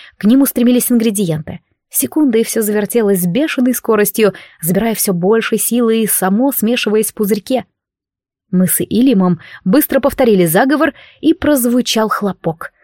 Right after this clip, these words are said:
Пузырёк с тёмной жидкостью медленно спланировал вниз и встал посреди комнаты, уже на чистом полу.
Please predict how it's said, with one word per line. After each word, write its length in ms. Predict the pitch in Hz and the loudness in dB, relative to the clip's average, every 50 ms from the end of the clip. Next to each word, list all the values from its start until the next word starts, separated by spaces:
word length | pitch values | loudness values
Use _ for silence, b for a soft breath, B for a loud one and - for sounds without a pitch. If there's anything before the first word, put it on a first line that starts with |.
| b b b b b b b - | b b b b b b b -6
Пузырёк 380 | - 180 170 185 190 196 190 - | -2 0 0 2 2 0 -2 -2
с 80 | - | -4
тёмной 300 | - 196 185 185 180 175 | -2 0 2 2 2 0
жидкостью 520 | 160 170 - - - 185 - - - 190 180 | 0 -2 -2 -2 -2 -6 -4 -2 0 0 2
медленно 460 | 175 185 220 220 185 190 185 185 180 | 2 2 0 0 0 0 0 0 -2
спланировал 580 | - - 175 170 170 170 170 170 160 170 165 | -2 -2 -2 0 0 0 0 0 0 0 0
вниз 440 | 156 165 190 254 320 359 330 - - 311 | 0 0 2 2 4 2 2 0 -2 -2
и 40 | |
встал 340 | 285 - - - 196 233 254 | -4 -4 -2 0 0 0 0
посреди 520 | 240 - - 233 - 208 214 202 185 208 208 | 0 -2 -4 -4 -2 -2 -2 -2 -2 -2 -2
комнаты, 560 | - 190 190 190 196 196 185 - 196 190 185 B B B B B | 0 0 0 2 2 0 0 0 0 -2 -2 B B B B B
уже 200 | - 233 196 190 | -4 0 0 2
на 120 | 240 320 | 2 0
чистом 340 | - - 233 - - 285 247 - | 0 -2 -4 -2 -2 -2 -2 0
полу. 340 | 247 196 175 190 196 190 | 2 4 4 4 2 2